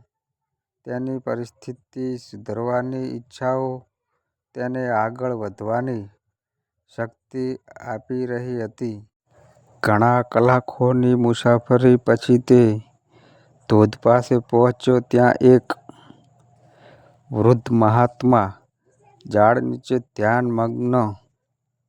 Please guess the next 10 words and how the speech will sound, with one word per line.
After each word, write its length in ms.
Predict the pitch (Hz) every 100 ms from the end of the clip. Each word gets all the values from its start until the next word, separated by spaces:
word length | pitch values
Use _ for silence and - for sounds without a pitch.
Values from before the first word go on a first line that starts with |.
| _ 92
હતા. 420 | 95 113 87 90 _ _ _ _ _ _ _ _ _ _ _ _ _ _
તે 340 | 123 123 127 123
બીતા 760 | 117 120 - _ - 127 127
બીતા 600 | 117 120 - 135 117 101 - _ 135 113 - _ _ _ -
વિક્રમને 560 | 113 - 127 123 123 123
કહ્યું, 640 | - 120 123 127 107 101 _ _ _ _ _ _ _ _ _ _ _ _ -
"પ્રણામ 500 | 110 127 135 135 135
મહાત્માજી." 880 | 127 123 127 - 127 127 123 123 120
મહાત્માજીએ 960 | 120 120 117 127 123 123 127 127 107 104 - _ - - - _ -
આંખ 320 | 104 123 -